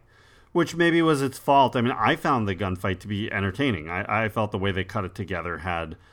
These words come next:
momentum, and it was the, you know, that wh-, while they're walking, you know, they're kinda marching down the street, that it, I, I felt like the tension was building, and, uh, but they did get as far as, you know, who shot what shots,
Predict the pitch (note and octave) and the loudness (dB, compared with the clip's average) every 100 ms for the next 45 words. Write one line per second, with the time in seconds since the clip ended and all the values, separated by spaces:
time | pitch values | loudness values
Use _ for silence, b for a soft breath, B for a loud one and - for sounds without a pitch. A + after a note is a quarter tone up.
0 | b b _ G#2+ G2 F#2 F2+ A2 G2+ F#2+ | b b _ 0 0 0 -2 -2 0 0
1 | F2+ F2 E2+ A2 - G2 F2+ E2+ F#2+ G#2 | -2 -6 -6 -10 -6 -4 -2 -4 -6 -8
2 | - G2 A#2 A2 F#2+ F#2 E2 F2 F#2 F#2 | -6 -2 -2 0 -2 0 -2 0 0 0
3 | G#2+ G#2+ G2 E2+ F2 A2+ F2 E2 F2 F2+ | -4 -2 -4 -6 -6 -6 -6 -2 -4 -2
4 | G2 F2+ F2+ F2 E2 - A2 G#2+ F2 - | -4 -2 -2 -4 -8 -10 -4 -2 -2 -6
5 | E2 D#2+ F#2+ F#2 F2+ F#2+ F#2 G2 G2 F#2+ | -10 -8 -8 -8 -8 -6 -4 -4 -2 -4
6 | F#2+ F2 - F2 E2 - - G#2+ F#2 G2+ | -2 -4 -6 -8 -8 -10 -8 -4 -4 -2
7 | F#2 E2+ F#2+ D#2+ E2 F#2 G#2+ G#2 D#2+ D#2+ | -4 -4 -8 -8 -4 -4 -2 -4 -6 -12
8 | B B B B - G2 E2+ E2 E2 G2+ | B B B B -8 -2 -2 -2 -4 -4
9 | - G2+ G2 G#2 F2+ A2 F#2+ D#2+ - F#2 | -2 0 0 0 0 0 0 -4 -8 -2
10 | F2+ E2+ D#2+ - - G4 C3 F#2+ E2 E2+ | -2 -2 -8 -18 -18 -12 -6 -4 -6 -8
11 | - C#3 C3 G#2+ B2 G#2+ - G2 F#2 G#2 | -6 -2 -2 -2 2 2 2 -2 0 0
12 | - - - A2+ G2 G#2+ - - - | -2 -16 -8 0 2 0 -2 -14 -16